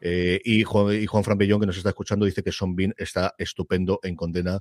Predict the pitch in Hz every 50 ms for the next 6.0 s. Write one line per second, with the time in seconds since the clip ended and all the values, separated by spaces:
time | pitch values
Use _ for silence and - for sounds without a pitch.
0 | - - - - - - - 101 98 90 90 82 92 92 92 87 90 85 - 92
1 | 85 95 95 98 - - - - - - _ _ - 110 107 - 117 101 95 87
2 | 85 80 - - 80 - - - _ - - - - - - _ 131 143 156 139
3 | - 196 196 196 190 - - - - 180 175 175 190 - - 165 170 170 147 -
4 | 165 - - 160 156 156 143 - - - 139 131 127 120 113 113 120 120 123 -
5 | 127 117 110 117 151 190 202 214 202 - 185 175 180 175 175 143 131 - - 101